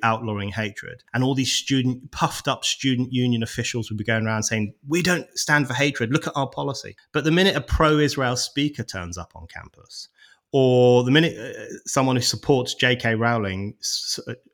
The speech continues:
J K Rowling herself is obviously far too sensible and famous to turn up on a university campus, but if a woman who supports her turns up, then just witness how hate-filled these anti-hate people will become. And I, I talk about the two minutes hate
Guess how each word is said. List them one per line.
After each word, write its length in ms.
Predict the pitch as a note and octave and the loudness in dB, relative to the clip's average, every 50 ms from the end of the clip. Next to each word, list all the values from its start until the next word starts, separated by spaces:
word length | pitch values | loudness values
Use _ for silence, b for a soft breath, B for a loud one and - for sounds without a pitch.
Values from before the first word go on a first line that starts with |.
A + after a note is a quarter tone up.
| - C#3 C#3 | -16 -10 -2
J 180 | - C3 B2 | 0 2 2
K 100 | A#2+ B2 | 2 2
Rowling 220 | A#2 A#2 A2 A2 G#2+ | 2 2 2 2 0
herself 340 | G#2 G2 - A#2 G#2+ F#2+ F#2+ | 0 0 0 0 -2 -2 -4
is 80 | G2 | -6
obviously 260 | - G2+ G2 - G#2+ | -6 -6 -6 -6 -6
far 220 | G2+ - - A2 G#2 | -4 -2 -2 -2 -2
too 160 | - - G#2 | -2 -4 -4
sensible 640 | - - A#2+ A2 G2+ - G#2 F#2+ G2+ G2 G2 - - | -4 -2 -2 -4 -4 -6 -8 -8 -8 -10 -10 -10 -10
and 320 | G#2+ G#2+ G#2 G2+ F#2+ - _ _ _ _ | -10 -8 -8 -8 -10 -14 _ _ _ _
famous 440 | - - A#2+ A2 G#2+ G2 F#2+ F#2+ - | -6 -4 -4 -4 -4 -6 -8 -10 -10
to 100 | - A#2 | -8 -6
turn 280 | - - F3+ D3 C#3+ | -4 -2 0 0 0
up 140 | C3+ C3 - | -2 -2 0
on 60 | - | -2
a 40 | B2+ | 0
university 500 | B2 B2+ B2 B2 A2+ A#2+ A2+ - - A2+ | 0 0 -2 -2 -2 -4 -6 -6 -8 -8
campus, 440 | - - D3 C#3 B2+ - A2 G2 - | -6 -4 -4 -4 -4 -6 -8 -8 -8
but 120 | - - | -8 -6
if 100 | C#3 B2 | -6 -4
a 60 | B2+ | -2
woman 340 | C3+ C3+ C#3+ E3+ F3 E3 D#3 | -2 0 0 0 2 0 0
who 140 | C3 C#3 C3+ | 0 -2 -2
supports 560 | A#2+ - B2+ B2 - - E3+ F3+ F3+ F3+ - | -4 -4 -6 -6 -2 0 2 2 2 0 -4
her 300 | - A2+ F#2 E2+ F#2 F#2+ - b b b | -6 -6 -6 -8 -10 -12 -14 b b b
turns 320 | - - A2 F#2+ F#2 F2+ - | -6 -6 -4 -4 -6 -8 -10
up, 280 | D#2 - - - _ _ _ _ _ _ _ _ _ _ _ _ _ _ _ _ - | -12 -16 -18 -20 _ _ _ _ _ _ _ _ _ _ _ _ _ _ _ _ -6
then 320 | D3 C3+ E3 F3 E3+ D#3+ | -2 0 2 2 2 0
just 260 | C3+ D3 E3 D#3+ - | 0 0 0 0 -2
witness 500 | C#3+ C3+ C#3+ D#3+ F3 - - C#3 A#2+ A2+ | -2 0 0 0 0 0 -4 -6 -4 -4
how 240 | - - - B2 A#2+ | -4 -2 -2 -2 -2
hate-filled 920 | A#2+ - - - - D#3+ E3 E3+ - - - - A#2+ G#2+ G#2 G2+ G2+ G#2 - - - | -2 -6 -8 -6 -4 -2 -2 -2 -4 -6 -8 -6 -4 -4 -4 -4 -6 -6 -8 -10 -8
these 340 | A#2 A2 A#2+ A#2+ A#2 G#2+ - - | -4 -2 0 0 0 0 -2 -2
anti-hate 680 | - B2+ C3 B2+ - - - A#2+ A2+ - B2 A#2 A2+ - | 0 0 0 0 -2 -2 -2 -2 -2 -2 -2 -4 -4 -6
people 340 | - - A#2 A2+ - - G#2 | -4 -4 -4 -4 -4 -6 -8
will 160 | G2 G2 G2 | -6 -6 -8
become. 500 | G2 G2 G2+ - - A2 G2+ F2+ F2 E2+ - _ - | -8 -10 -12 -12 -10 -10 -10 -10 -10 -12 -14 _ -2
And 140 | - B2 B2 | 0 2 4
I, 180 | B2 A#2+ A#2 A#2+ | 4 4 2 0
I 120 | B2 B2 | -2 -2
talk 240 | A#2 - C#3 C3 - | 0 2 0 0 2
about 240 | A#2+ A#2 A2+ G#2 A#2 | 0 0 0 0 -2
the 100 | A#2 A2+ | -2 -2
two 260 | G#2+ - - - C3+ A#2+ | -2 0 2 2 4 4
minutes 260 | A#2+ A#2 A#2 A2 - | 4 4 2 0 -2
hate 400 | - - - B2 A#2 A2+ - - | -4 -2 0 0 0 0 -2 -6